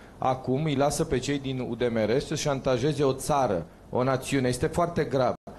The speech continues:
Nu am auzit nicio voce din U-, din, uh, P S D care să condamne gestul reprobabil a unor cen-, cetățeni scelerați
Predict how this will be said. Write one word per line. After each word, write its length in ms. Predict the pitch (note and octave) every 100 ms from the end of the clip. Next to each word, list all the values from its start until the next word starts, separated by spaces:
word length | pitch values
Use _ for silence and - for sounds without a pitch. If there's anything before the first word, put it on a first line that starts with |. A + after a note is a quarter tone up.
| -
Nu 160 | - D3+
am 140 | D#3
auzit 360 | D#3 D3+ C3+ D3
nicio 340 | D3 G3+ G3+ F3
voce 440 | C3+ D3+ - A#2
din 200 | A2 A2+
U-, 260 | G#2+ - A2
din, 220 | A#2 A#2
uh, 120 | A#2 A2
P 60 | C#3
S 80 | C3+
D 220 | B2+ G2 G2 A2 C3+ - -
care 200 | C#3+ C#3+
să 200 | - D3
condamne 640 | D3 C#3 C3+ D#3+ F3+ E3 D3
gestul 420 | D3 E3+ - C#3+
reprobabil 800 | E3 F#3 F3+ B2+ A#2+ G2 D3 E3
a 180 | D3 D3+ -
unor 180 | D3+ C#3+
cen-, 320 | - D3+ C#3 - -
cetățeni 640 | - D3+ D#3+ C#3+ E3+ F3
scelerați 840 | - - - G#3+ G#3 D#3 C#3 -